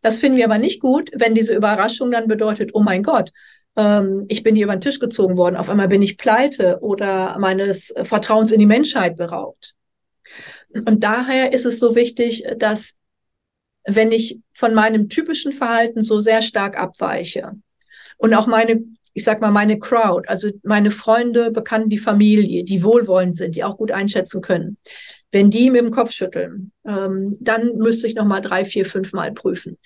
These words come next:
Denn dann bin ich in der, ich sag mal, Illusion, meinetwegen eines Narzissten oder Psychopathen gelandet, aber nicht mehr in meiner Welt. Und dann werde ich ferngesteuert.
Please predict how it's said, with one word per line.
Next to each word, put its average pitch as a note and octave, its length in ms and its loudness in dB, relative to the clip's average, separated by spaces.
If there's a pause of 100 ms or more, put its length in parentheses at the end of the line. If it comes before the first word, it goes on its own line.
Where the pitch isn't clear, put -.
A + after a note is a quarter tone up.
(280)
Denn G#3 160 6
dann A3+ 200 0
bin B3 120 -2
ich A3+ 120 -8
in G#3+ 140 -4
der, G3 420 -4
ich - 100 -12
sag G#3+ 180 -2
mal, G3 200 -4
Illusion, G3+ 800 2 (640)
meinetwegen G3+ 360 -2
eines F#3+ 260 -6
Narzissten A3+ 760 -2 (160)
oder F#3+ 160 -2
Psychopathen G#3+ 680 -2
gelandet, A3+ 560 2
aber G3+ 180 0
nicht G#3+ 200 2
mehr G3+ 120 0
in F#3+ 100 0
meiner F3+ 360 0
Welt. F#3+ 380 2 (460)
Und G#3+ 100 4
dann A3+ 140 2
werde A3+ 160 2
ich A3 100 -10
ferngesteuert. - 840 -8